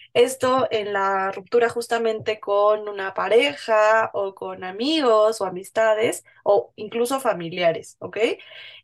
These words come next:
Eh, ¿por qué no vamos a estar hablando del duelo en sí mismo? Porque nosotras ya hicimos una emisión hablando del duelo.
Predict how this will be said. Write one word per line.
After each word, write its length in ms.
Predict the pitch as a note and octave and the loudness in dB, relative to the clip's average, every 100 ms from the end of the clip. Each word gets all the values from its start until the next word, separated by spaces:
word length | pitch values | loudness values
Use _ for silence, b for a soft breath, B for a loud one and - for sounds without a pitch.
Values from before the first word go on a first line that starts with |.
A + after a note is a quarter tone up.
| - | 2
Eh, 260 | A3+ A3 A3 | 4 6 4
¿por 140 | B3+ | 0
qué 100 | D#4 | 0
no 120 | E4+ | 2
vamos 220 | F4 E4 | 2 0
a 20 | C#4 | 0
estar 160 | A#3 | 2
hablando 320 | A#3 A#3+ A3+ A#3 | 4 4 4 2
del 200 | G3 F#3+ | 2 -2
duelo 260 | G#3 A3 | -2 0
en 100 | A3+ | -2
sí 140 | A#3 A3+ | -4 -8
mismo? 400 | A#3+ A#3 A#3+ - | -8 -6 -8 0
Porque 320 | G#3+ G#3+ G#3+ | 2 2 -2
nosotras 520 | G#3+ B3 B3 C4 C#4+ | -6 -8 -4 -4 0
ya 140 | A#3 | 2
hicimos 720 | A#3 - G#3+ G#3+ G#3+ A3+ - - | 2 0 -10 -4 -2 -2 -6 -12
una 720 | G#3+ G3+ G3+ G3+ G3 G3 F#3 - | -10 -4 -2 0 0 -2 -6 -6
emisión 520 | G#3 G#3 - G#3+ A#3 | -4 -4 0 2 2
hablando 340 | A3+ G3 G#3 | 2 2 2
del 220 | G#3+ F#3+ | 2 0
duelo. 480 | F#3 G3 G#3+ A#3 F#4 | -2 -2 2 2 0